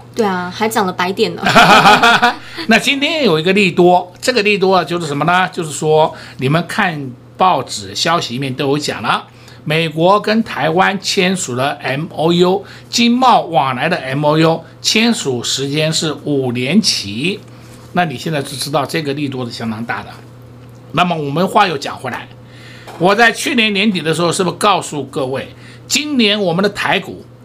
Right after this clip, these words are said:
Speaker 2: 八个字，风起云涌，物换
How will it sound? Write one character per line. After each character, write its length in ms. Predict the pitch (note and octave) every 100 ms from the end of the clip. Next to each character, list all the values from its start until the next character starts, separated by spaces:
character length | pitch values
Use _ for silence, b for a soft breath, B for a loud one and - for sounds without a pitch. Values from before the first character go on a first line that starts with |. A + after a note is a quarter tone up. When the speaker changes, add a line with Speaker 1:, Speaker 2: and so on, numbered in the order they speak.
| - - - - -
Speaker 2:
八 160 | D3+ D3+
个 80 |
字， 220 | C3+ A#2+ - - - - - -
风 340 | - A3+ A#3+ B3
起 440 | - - F#2+ - -
云 220 | B2 F3
涌， 220 | D#3+ - - - - -
物 260 | G3 C3+
换 340 | A2+ - D3